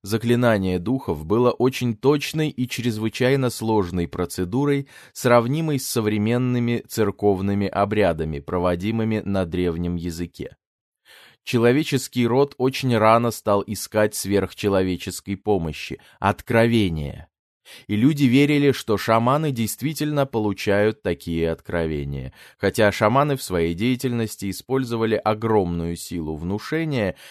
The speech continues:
это внушение почти неизменно носило негативный характер. Только в относительно недавние времена стали прибегать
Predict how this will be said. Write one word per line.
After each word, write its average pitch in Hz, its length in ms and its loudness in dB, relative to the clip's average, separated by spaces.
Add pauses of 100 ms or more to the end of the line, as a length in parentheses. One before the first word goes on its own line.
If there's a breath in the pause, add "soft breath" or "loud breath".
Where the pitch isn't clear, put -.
(120 loud breath)
это 143 240 2
внушение 120 640 0
почти - 440 -2
неизменно 131 720 0
носило 107 480 -2
негативный 87 800 0
характер. 87 720 -4 (380 soft breath)
Только 110 400 2
в 104 80 -2
относительно 120 720 0
недавние 85 680 0
времена 87 520 0
стали 98 320 -2
прибегать 90 640 -2